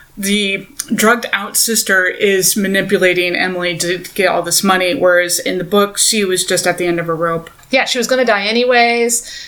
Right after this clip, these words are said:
Speaker 2: uh, or, or maybe, maybe not. She kinda went back and
Speaker 1: She was
Speaker 2: forth.
Speaker 1: suicidal.
Speaker 2: She was, she was, and she could have been saved, maybe, I don't know. Like, we, but, you know, Emily tried and then didn't try, and,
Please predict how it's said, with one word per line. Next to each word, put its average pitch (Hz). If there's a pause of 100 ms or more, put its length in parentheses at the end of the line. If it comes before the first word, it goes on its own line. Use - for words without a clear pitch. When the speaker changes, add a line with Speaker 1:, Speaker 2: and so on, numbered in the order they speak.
(200)
Speaker 2:
uh, 202
or, 180
or 175
maybe, 254
maybe 175
not. 247
She -
kinda 190
went 175
back 170
and -
Speaker 1:
She 294
was 254
Speaker 2:
forth. 240
Speaker 1:
suicidal. 160
Speaker 2:
She -
was, 202
she 294
was, 233
and 240
she 240
could 247
have 240
been 220
saved, 214
maybe, 160
I 160
don't 277
know. 170
Like, 180
we, 190
but, 185
you 220
know, 170
Emily 208
tried 196
and 180
then 165
didn't 196
try, 185
and, 175